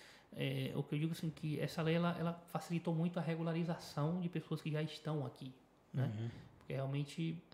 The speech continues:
Speaker 1: é fácil, eu, eu não acredito que seja fácil a pessoa sair do país de origem e ficar aqui dois anos em situação irregular, por exemplo.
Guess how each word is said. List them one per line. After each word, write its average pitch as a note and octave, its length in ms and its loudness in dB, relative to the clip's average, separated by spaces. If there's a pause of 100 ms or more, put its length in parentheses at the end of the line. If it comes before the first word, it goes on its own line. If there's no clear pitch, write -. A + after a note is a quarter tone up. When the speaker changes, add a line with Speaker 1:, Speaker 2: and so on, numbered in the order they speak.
Speaker 1:
é - 460 -12
fácil, E3 720 0
eu, D3 200 0
eu D3+ 60 2
não D3+ 80 4
acredito D3 260 0
que - 80 -18
seja D3 160 2
fácil C#3+ 320 -2
a - 20 -12
pessoa C#3 240 -6
sair C#3 320 0
do C3 80 -2
país C3+ 220 -4
de C#3 80 -2
origem D3 300 0
e D#3 40 -4
ficar - 160 -8
aqui D3 180 -4
dois C#3 320 2
anos C#3 260 0
em C#3+ 40 -10
situação C#3 320 -6
irregular, C3 460 -2
por C#3 120 -10
exemplo. A#2+ 280 -4